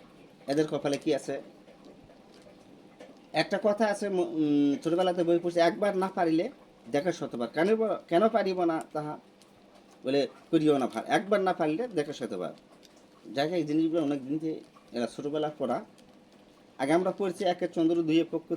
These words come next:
তিনে নেত্র, চারে বেদ, পাঁচে পঞ্চমান, ছয়ে ঋতু, সাতে সমুদ্র, আটে অষ্টাশ, নয় নিয়ামক, দশে দিক।" দশে দিক, ওই পড়াগুলো এখন এই যুগে নাই। যেমন তিথিটা আছে, কোন তিথিতে মারণ ক্রিয়া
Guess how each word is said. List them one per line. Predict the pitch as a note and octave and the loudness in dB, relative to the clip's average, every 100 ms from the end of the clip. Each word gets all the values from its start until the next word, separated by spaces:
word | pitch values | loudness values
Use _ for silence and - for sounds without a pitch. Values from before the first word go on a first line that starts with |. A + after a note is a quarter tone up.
| - | 0
তিনে | D#3 D#3+ | 2 4
নেত্র, | D#3 D3 D#3+ | 2 0 -4
চারে | D#3+ C#3 C#3+ | 0 0 2
বেদ, | D3 D#3 | 0 -2
পাঁচে | C3+ C#3 D3 | -4 -6 -6
পঞ্চমান, | C#3+ - C#3+ D3+ | -8 -6 -6 -4
ছয়ে | B2+ C3 | -2 -2
ঋতু, | C3+ C3+ D3 | -2 -6 -8
সাতে | D3 C3+ C#3+ | -8 -10 -8
সমুদ্র, | C#3 C3+ C#3 | -12 -6 -4
আটে | C3 C3 | -2 -4
অষ্টাশ, | B2 C#3 C#3 | -6 -10 -4
নয় | B2 C3 | -2 -2
নিয়ামক, | C3+ B2+ | -4 -4
দশে | C3+ A#2+ B2 A#2+ | -4 -4 -6 -6
দিক।" | B2+ A#2+ - - - - - | -4 -4 -8 -20 -20 -20 0
দশে | D#3 F#3 | 0 2
দিক, | D#3+ - - - - - - - | 0 -2 -8 -20 -20 -20 -20 0
ওই | D#3+ | 2
পড়াগুলো | E3 F3 F#3 G3 G3 | 4 6 6 4 2
এখন | G3 G3+ | 0 2
এই | F3+ | 4
যুগে | D#3+ D#3 | 6 4
নাই। | B2 F2+ - - - - - - - - - - - - - - - - - - - - - - - - - - - - - - - - - - - - - | 2 0 -10 -20 -20 -20 -20 -20 -20 -20 -20 -20 -20 -20 -20 -20 -20 -20 -20 -20 -20 -20 -20 -20 -20 -20 -20 -20 -20 -20 -20 -20 -20 -20 -20 -20 -20 -20 -16
যেমন | B2 A#2+ G3+ G3 G#3 - - | -14 0 2 4 0 0 -2
তিথিটা | C#4+ C#4 B3 | -2 2 4
আছে, | D3+ - E2 - - - - - - - | 4 2 -4 -6 -20 -20 -20 -20 -6 4
কোন | B3+ | 4
তিথিতে | C4 B3+ A#3+ A#3 | 4 -4 2 4
মারণ | F#3+ F#3 C#4+ F#3+ | 4 6 4 4
ক্রিয়া | - F3 D#3+ D#3 | -2 6 6 6